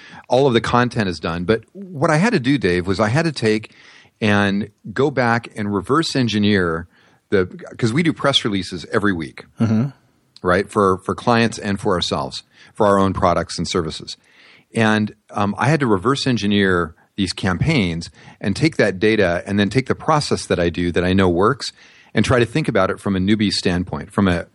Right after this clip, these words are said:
Speaker 1: an individual first looking at this thing, this kind of structured document called a press release. And I had to try to spend time removing the fear, finding entry points for people. Like some people, an entry point would be the summary.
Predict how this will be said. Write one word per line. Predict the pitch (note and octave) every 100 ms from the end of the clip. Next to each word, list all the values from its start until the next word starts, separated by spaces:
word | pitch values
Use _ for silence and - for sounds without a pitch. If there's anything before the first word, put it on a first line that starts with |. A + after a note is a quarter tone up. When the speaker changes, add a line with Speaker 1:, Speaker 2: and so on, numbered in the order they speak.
| _ _
Speaker 1:
an | G#2
individual | A2+ A#2 A2+ G2+ F#2+ F2
first | - E3 -
looking | A#2 A#2 A2+ F2
at | E2+ F2+ - - _ _ _
this | G#2 G2
thing, | - C3+ C3 A2
this | F#2+ -
kind | B2 G#2
of |
structured | - - B2+ - A2+
document | G2 G#2 - F2 E2
called | F#2
a | F#2
press | - A#2+ -
release. | E2 C#2 C2+ - _ _ - - -
And | G#2+
I | A2
had | A#2
to |
try | G#2+ B2 A2
to | G#2 F#2 -
spend | - - A2+ G#2+
time | A2+ G#2+ G2
removing | G2 G#2 B2 C#3
the | B2+
fear, | - F2+ E2+ E2+ - _ _ _ _ _ - -
finding | B2 B2+ C3+ C3+
entry | A#2 A#2 A2
points | - E2 F2
for | - G2+
people. | F2+ E2 D#2 F2 - -
Like | G2+
some | - D#3
people, | D3 A2+ G#2 - - - - _ -
an | B2 A2+
entry | A#2 A#2+
point | - G#2 G2
would | G#2 F#2+
be | G2+
the | F2+
summary. | - A#2+ G#2+ D#2+ C2